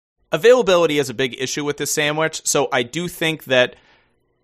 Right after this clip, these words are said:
for example, for you, Joe, you're gonna have to try out both Mexican places. I-, if, if the torta is going to be part of your routine,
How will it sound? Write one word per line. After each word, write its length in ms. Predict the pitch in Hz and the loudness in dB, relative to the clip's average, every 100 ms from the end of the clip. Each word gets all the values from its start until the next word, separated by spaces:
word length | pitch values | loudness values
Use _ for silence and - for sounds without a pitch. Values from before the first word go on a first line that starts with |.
| _ _ _ | _ _ _
for 160 | - 151 | -2 0
example, 360 | 127 143 143 | 0 -2 -4
for 140 | 131 131 | -4 -4
you, 200 | 135 160 | -4 -4
Joe, 440 | 151 143 143 139 - _ _ | 0 2 2 0 -10 _ _
you're 120 | 139 | 0
gonna 100 | 151 | 0
have 200 | 165 165 | 0 -4
to 80 | 156 | -6
try 260 | - 147 147 | 0 4 4
out 200 | 135 - | 2 0
both 300 | 135 156 - | -2 -2 -4
Mexican 460 | 143 - 147 139 | -4 -4 -8 -8
places. 480 | - 143 135 139 127 _ _ 208 | -2 -2 -2 -4 -6 _ _ -10
I-, 120 | 226 | -10
if, 320 | - 226 - _ | -4 -4 -4 _
if 180 | 202 196 | -6 -2
the 120 | 185 | -4
torta 340 | 175 208 240 214 | -2 2 2 2
is 80 | |
going 240 | - 175 170 | -2 -6 -6
to 60 | |
be 120 | 147 151 | -8 -6
part 280 | 151 156 | -2 -2
of 80 | 143 | -2
your 120 | 143 | -4
routine, 520 | 139 131 - 139 139 | -4 -6 -6 -6 -6